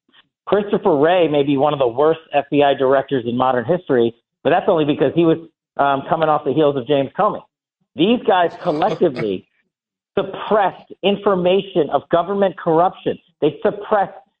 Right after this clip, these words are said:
the evidence that Devin Nunes and I exposed during Russiagate, showing how the F B I and D O J lied. Then we handed off that mandate to the likes of Bill Barr and said, "Hey, here's an investigation that's righteous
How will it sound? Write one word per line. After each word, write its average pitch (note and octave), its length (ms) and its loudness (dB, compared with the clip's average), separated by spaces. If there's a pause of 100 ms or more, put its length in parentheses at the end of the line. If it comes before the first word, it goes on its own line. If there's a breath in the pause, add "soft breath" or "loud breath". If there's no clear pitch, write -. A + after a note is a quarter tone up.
(100)
the E3+ 160 -4
evidence F#3+ 460 0
that B2 240 0
Devin F3 260 0
Nunes F#3 280 2
and E3 80 -2
I E3 140 0
exposed F3+ 640 -2
during D#3 240 2
Russiagate, D3+ 640 0 (380)
showing G3 280 2
how F3+ 120 2
the F3 140 2
F F3 180 0
B F3 100 2
I F3 120 4
and E3 100 -2
D E3+ 140 2
O E3+ 100 2
J E3 220 0
lied. D#3+ 400 0 (260)
Then G3+ 180 2
we G#3 140 -2 (140)
handed A3 300 2
off G3 240 -2
that E3 240 0
mandate F3 560 0
to E3+ 60 -4
the D#3+ 80 0
likes D#3+ 300 0
of C3 160 -10
Bill D#3 260 0
Barr E3 380 2 (260 loud breath)
and D#3+ 220 -6
said, F3+ 160 0
"Hey, G3+ 440 -2 (280)
here's A#3 280 2
an G3 100 0
investigation F#3 760 0
that's D#3 180 0
righteous D#3+ 380 0